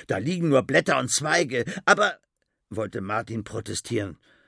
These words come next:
Doch sein Opa schüttelte nur den Kopf und ging selbst, die Zeitung durch den Briefschlitz zu stecken.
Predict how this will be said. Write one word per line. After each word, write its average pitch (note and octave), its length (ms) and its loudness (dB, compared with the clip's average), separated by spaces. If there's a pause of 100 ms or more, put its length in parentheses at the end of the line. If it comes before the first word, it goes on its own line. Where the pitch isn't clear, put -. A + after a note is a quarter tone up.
(240)
Doch D#3 280 -4
sein E3+ 260 -2
Opa E3+ 420 -2
schüttelte F3+ 560 0
nur E3 200 2
den C#3 200 0
Kopf G3 300 -2
und D3+ 260 -4
ging F#3 220 -4
selbst, D#3 560 2 (260)
die F#2+ 120 -6
Zeitung A#2 540 -2
durch G#2+ 220 -4
den G2 200 -4
Briefschlitz G2+ 720 -4
zu - 160 -8
stecken. - 440 -10